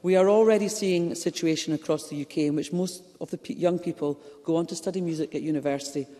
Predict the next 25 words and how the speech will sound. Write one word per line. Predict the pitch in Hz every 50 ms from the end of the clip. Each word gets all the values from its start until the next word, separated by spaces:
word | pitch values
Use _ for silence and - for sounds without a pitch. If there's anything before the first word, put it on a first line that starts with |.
| - _
are | - 143
privately | - - - 165 151 147 147 143 143 - 139 139 - -
educated, | - 139 127 - - - - 156 143 - - - - - - _ _ _ _ _ _ - - _ _
because | - - 185 170 143
they | 139 143 175 180 185 185 190 180 180 - -
are | - 156
some | 151 - - 180 165
of | 160 143
the | -
few | 143 - - 190 180
people | - 185 180 - 160 151 147 139 143
receiving | 143 - - 175 160 147 151 143 - -
adequate | - 147 147 151 143 - 147 - - - - - - _ _ _ _ _ _ _
music | 160 156 139 139 135 - - -
education. | - 143 131 143 - - - 156 156 151 - 135 123 120 - - _ _ _ - - _ _ _ - - - _
The | - 165
Scottish | - - 226 208 214 208 220 196 -
Conservatives' | - - 170 - - 180 175 165 170 - 175 143
New | 160 175 180 196
Deal | 185 165 180 170 160
for | 165 156
Teachers | - - - 240 240 - 180 151 - -
would | 160 156
allow | 170 165 170 175
more | 175 175 180 185 190 196